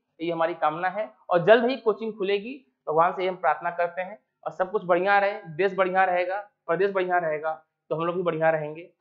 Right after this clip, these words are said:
बस यही आशा करते हैं। और आप लोग भी स्वस्थ होंगे।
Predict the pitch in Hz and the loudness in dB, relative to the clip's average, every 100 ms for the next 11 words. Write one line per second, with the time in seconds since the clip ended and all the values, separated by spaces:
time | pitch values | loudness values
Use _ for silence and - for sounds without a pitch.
0 | _ _ _ 160 160 160 151 143 151 147 | _ _ _ -8 -6 0 2 2 -4 -6
1 | - 156 156 - _ _ 151 160 170 165 | -6 -8 -8 -18 _ _ 2 4 4 4
2 | 190 208 208 196 196 175 180 | 2 0 2 0 0 -2 -2